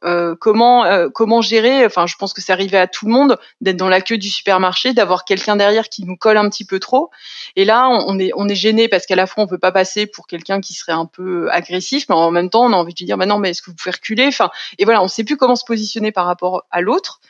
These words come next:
Et l'autre peut finir par faire peur du fait de, du côté incontrôlable. Et donc tout ça, toute cette accumulation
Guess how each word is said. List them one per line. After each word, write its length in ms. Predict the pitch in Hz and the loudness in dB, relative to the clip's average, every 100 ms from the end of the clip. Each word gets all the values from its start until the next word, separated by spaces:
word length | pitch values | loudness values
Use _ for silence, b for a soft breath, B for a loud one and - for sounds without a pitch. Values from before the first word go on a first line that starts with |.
| B B B | B B B
Et 100 | 214 | 0
l'autre 300 | 208 311 - | 2 2 2
peut 140 | 226 220 | 0 0
finir 240 | - 254 | 2 0
par 140 | 262 214 | 0 -2
faire 240 | 202 - | -4 -2
peur 220 | 254 311 302 185 | 2 2 0 -4
du 120 | 208 | -2
fait 140 | 285 | 0
de, 120 | 247 214 - - - | 0 -2 -6 -12 -12
du 100 | 185 | -6
côté 260 | 220 262 - | -4 -2 -2
incontrôlable. 640 | 202 196 - 190 165 _ _ | -4 -6 -6 -4 -4 _ _
Et 60 | 208 | -2
donc 180 | 226 226 | -2 -2
tout 140 | 311 | -8
ça, 380 | - 302 320 - - | 0 0 0 -4 -12
toute 180 | 269 | -10
cette 180 | - 302 | -6 0
accumulation 720 | 269 - 247 233 208 - 285 | 0 2 2 2 2 0 -6